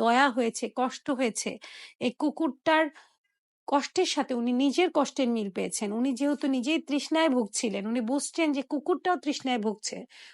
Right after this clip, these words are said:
উনি সেম রকমের কষ্ট দেখে এই কুকুরটাকে সাহায্য করতে চেয়েছেন এবং এই কুকুরটাকে একটু পানি পান করিয়েছেন। এই জন্য আল্লাহ এত খুশি হয়ে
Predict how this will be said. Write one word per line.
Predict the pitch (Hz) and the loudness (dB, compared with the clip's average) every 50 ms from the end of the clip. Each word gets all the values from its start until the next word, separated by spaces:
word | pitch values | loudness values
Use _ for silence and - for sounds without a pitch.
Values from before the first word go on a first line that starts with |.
| _ _ - | _ _ -4
উনি | 247 277 277 233 - - - | -2 -2 -2 -2 -4 -4 0
সেম | 320 320 349 403 415 392 359 | 2 4 4 4 4 4 4
রকমের | 330 330 - 330 302 311 320 - - | 2 2 2 0 2 0 0 0 -2
কষ্ট | - 247 - - - 302 254 | -2 -2 -2 -2 -2 -2 -2
দেখে | 277 254 - 262 247 262 | -2 -2 -2 -2 -2 -2
এই | 277 - - | -4 -4 -6
কুকুরটাকে | 277 214 - 285 247 - 294 285 302 302 254 - | -6 -4 -4 -6 -4 -2 -2 -2 -2 -2 -2 -2
সাহায্য | 269 220 294 311 - - 403 311 359 | 0 0 0 0 2 0 0 2 2
করতে | 320 233 - 233 190 - | -2 -2 -2 -8 -8 -6
চেয়েছেন | - 196 185 180 - - 202 185 - 202 - - - - - - - | -6 -6 -6 -6 -8 -8 -8 -8 -8 -10 -14 -16 -16 -16 -16 -6 -4
এবং | 254 233 262 285 | 0 0 0 0
এই | 262 - | 0 0
কুকুরটাকে | 302 285 - 302 277 - 302 285 285 311 302 277 - | -2 -2 0 -2 -2 0 -2 0 0 0 -2 -2 -2
একটু | 220 - 285 233 - 254 | -4 -4 -6 2 2 2
পানি | 233 233 269 339 339 - | 4 4 2 2 4 4
পান | 330 277 254 240 - | 4 4 4 2 0
করিয়েছেন। | 233 208 208 202 202 - - 220 208 254 254 294 | 0 -2 0 -2 -2 -2 -4 -6 -4 -2 0 0
এই | 339 320 - | 0 2 2
জন্য | 370 359 339 302 233 208 - - | 2 2 2 2 0 0 0 -2
আল্লাহ | 233 247 254 - - _ 240 247 254 | 0 0 -2 -2 -4 _ 0 0 0
এত | 254 _ - 415 - - - | 0 _ 2 2 2 2 0
খুশি | 349 330 - - 370 370 349 | 0 0 2 2 2 2 4
হয়ে | 359 359 | 4 2